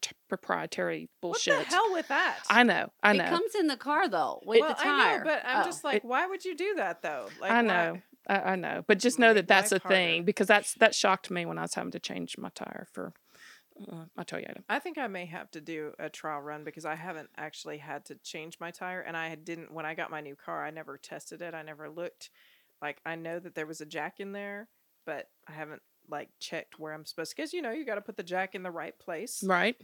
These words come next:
Speaker 2: and all that kinda
Speaker 1: Oh,
Speaker 2: stuff.
Speaker 1: yeah, you,
Speaker 2: I need to,
Speaker 1: yeah.
Speaker 2: oh, this is good. We're having this conversation so
Speaker 1: Yes.
Speaker 2: that I can teach my children how to do this.
Speaker 1: Yes.
Speaker 2: And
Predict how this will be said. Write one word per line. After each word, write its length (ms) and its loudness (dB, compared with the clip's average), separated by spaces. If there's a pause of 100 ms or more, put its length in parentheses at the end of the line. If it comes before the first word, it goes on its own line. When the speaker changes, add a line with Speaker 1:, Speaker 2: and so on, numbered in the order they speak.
Speaker 2:
and 120 -4
all 120 -4
that 200 -6
kinda 240 -10
Speaker 1:
Oh, 80 10
Speaker 2:
stuff. 100 8
Speaker 1:
yeah, 220 10
you, 140 4
Speaker 2:
I 40 4
need 60 -2
to, 100 2
Speaker 1:
yeah. 280 4
Speaker 2:
oh, 280 -2
this 220 -4
is 160 -6
good. 560 4
We're 160 -2
having 240 0
this 160 -8
conversation 680 -6
so 20 2
Speaker 1:
Yes. 220 2
Speaker 2:
that 100 -2
I 140 -4
can 180 -16
teach 280 -14
my 80 -8
children 380 -12
how 160 -10
to 100 -8
do 200 -14
this. 380 -10
Speaker 1:
Yes. 380 -6
Speaker 2:
And 280 -2